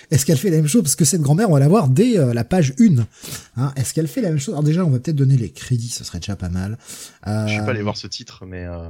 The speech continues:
Speaker 1: écrit
Speaker 2: j'aurais
Speaker 1: par
Speaker 2: dû, peut-être.
Speaker 1: Scott Bryan Wilson. Ah, je vais le dire tout de suite, pour moi, c'est une assez bonne surprise.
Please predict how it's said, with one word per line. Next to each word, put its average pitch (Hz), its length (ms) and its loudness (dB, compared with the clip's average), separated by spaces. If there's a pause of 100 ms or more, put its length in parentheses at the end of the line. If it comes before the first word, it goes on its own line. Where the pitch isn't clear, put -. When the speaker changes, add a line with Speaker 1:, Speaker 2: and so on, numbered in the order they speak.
Speaker 1:
écrit 180 280 0
Speaker 2:
j'aurais 98 160 2
Speaker 1:
par 117 100 0
Speaker 2:
dû, 90 80 -2
peut-être. - 360 -10
Speaker 1:
Scott 262 320 -2
Bryan 170 580 2
Wilson. 151 360 2 (100)
Ah, 143 80 4 (240)
je 135 140 4
vais 156 40 4
le 160 60 4
dire 220 80 2
tout 190 120 -4
de 135 60 0
suite, 226 160 0
pour 139 160 0
moi, 220 140 4
c'est - 260 0
une 131 160 4
assez 196 240 2
bonne 185 160 2
surprise. 101 460 -2